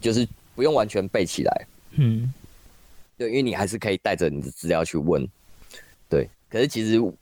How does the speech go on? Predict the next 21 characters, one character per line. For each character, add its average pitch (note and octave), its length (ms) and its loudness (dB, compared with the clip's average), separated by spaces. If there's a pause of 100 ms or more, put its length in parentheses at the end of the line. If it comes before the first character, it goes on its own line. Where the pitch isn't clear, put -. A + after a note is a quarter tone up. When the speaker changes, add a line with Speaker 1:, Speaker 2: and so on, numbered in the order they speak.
(160)
Speaker 1:
问， B2+ 400 0
问 C3+ 180 4
久 F2+ 220 2
了， D#2+ 100 4
你 D#2 140 -2
还 F2 160 0
是 G#2 260 2 (340)
蛮 G#2+ 200 -2
简 G#2 220 -2
单 G2+ 160 0
的 G#2 100 2
词 D#2+ 300 -4
汇， F2+ 200 2
其 D#2 140 -4
实 E2 180 -2
就 F2 140 2
是 F2 140 -2
都 F2+ 160 0
记 F2+ 180 0
起 - 160 -6
来。 - 160 -12